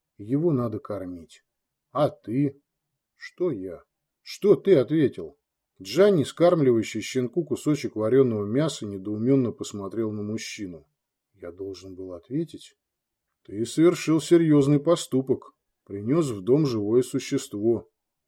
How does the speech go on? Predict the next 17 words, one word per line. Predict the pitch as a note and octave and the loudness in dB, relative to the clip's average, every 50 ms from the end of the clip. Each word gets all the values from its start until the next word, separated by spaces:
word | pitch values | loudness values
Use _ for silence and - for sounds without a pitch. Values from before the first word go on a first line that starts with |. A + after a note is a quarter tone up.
| _ _ _ | _ _ _
Теперь | _ - G#2 F#2+ _ - A#2+ D3 E3+ F3+ - - _ - | _ -14 -14 -12 _ 4 6 6 6 6 4 -6 _ -8
ты | F#2+ F#2+ | -6 -6
отвечаешь | G2 F#2+ - C3+ E3+ E3 - - D3 B2 A#2 B2 B2 A#2 | -6 -4 -4 -4 -4 -4 -2 0 0 2 2 0 -2 0
за | B2+ D#3 E3+ | 2 2 4
Рокки, | F3 D3 A#2+ A2 G#2+ _ - C#3 B2+ - _ _ | 4 4 4 2 0 _ -4 -4 -4 -4 _ _
его | _ - G2 A2 D3+ G3 G3+ | _ -8 -2 4 4 4 6
жизнь | F3 F3+ F3+ C#3+ G#2+ F#2+ E2 | 6 4 4 2 2 -2 -12
в | - - | -16 -16
твоих | - F2 F2+ G#2 B2+ B2+ - | -14 -8 -6 -4 -4 -2 -2
руках. | D#3+ D3 - - - G2 G2 G2+ - - _ _ _ _ _ _ _ _ _ - | -2 -2 -2 -4 -4 -4 -4 -6 -8 -12 _ _ _ _ _ _ _ _ _ -10
Родители | F#2+ G#2+ A#2+ A2+ F#2+ F2 F2+ F2 E2 - G2 G2+ A#2 | -6 -4 -4 -4 -6 -8 -12 -16 -12 -10 -6 -4 -2
ни | A#2+ C3+ C3+ | 0 0 0
при | C3+ - D3+ E3+ | 0 0 0 -2
чем». | D#3+ - - F#3+ F3+ C3+ A2 A2+ A#2 _ _ _ _ _ _ _ _ _ _ _ | -2 -2 0 2 4 4 2 0 -6 _ _ _ _ _ _ _ _ _ _ _
«Но | F2 F2+ F#2 F2+ F2 | -20 -20 -20 -18 -16
они | F2 F2 F#2+ G#2 G2+ | -16 -14 -14 -12 -12
запретили». | F#2+ G#2+ G2 - A#2+ A#2+ A#2+ - - F3 F#3+ F3 D3 G#2+ E2 - | -14 -14 -12 -10 -10 -10 -10 -8 -4 0 0 0 0 0 -4 -6